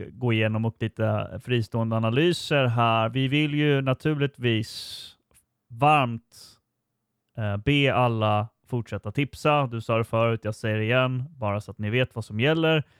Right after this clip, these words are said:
Kan man, eh, ska vi gå ut med att man kan kontakta dig, inte bara via lugnarnastempel at tutanota punkt com, utan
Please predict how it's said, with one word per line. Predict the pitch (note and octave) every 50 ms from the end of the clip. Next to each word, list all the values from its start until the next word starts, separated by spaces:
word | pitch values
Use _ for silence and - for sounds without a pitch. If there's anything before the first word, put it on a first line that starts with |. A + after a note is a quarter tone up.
| _ _ _ _ _ _ _ _ _ _
Kan | - - D3 D3+
man, | D3 D3 D3 C#3+ D3 D3
eh, | D3 C#3+ C#3 C#3 C3+ C#3
ska | C#3 - - D3+
vi | D3 D3
gå | C3+ C3+ C#3
ut | E3+ F3+ -
med | D#3+ C#3+
att | C3 -
man | C3+ B2+ B2+ B2+ B2
kan | - - B2 A#2 A#2 A2+ A2+ A2+ A2+ A#2
kontakta | - - A#2 - C3 C3+ C3+ - - - B2+
dig, | B2 C3 C3+ D#3+ D#3+ D3 C3 B2+ B2
inte | A#2 B2 A#2 - - C#3
bara | C3+ D3 C3 B2 C#3 D3
via | C3+ C#3+ C3 B2 A2+ A2 G#2+ A2 A2 A2 A2 - - _
lugnarnastempel | C3 B2 B2+ B2 A#2+ A#2 A#2 A2+ A2+ A2+ - - - - - - - _ _ _ _ _ - B2 A#2 A2+ - - A#2 A2+ A2 G#2
at | G#2+ A#2+ - _ -
tutanota | - A#2+ A2 - - A2 A2 A2 A2 - - G#2
punkt | - A#2+ A2+ A2
com, | - E3 E3 C#3+ A2 G#2+ G#2+
utan | G#2+ - A2+ G#2+ G#2+ G#2 G#2 G#2+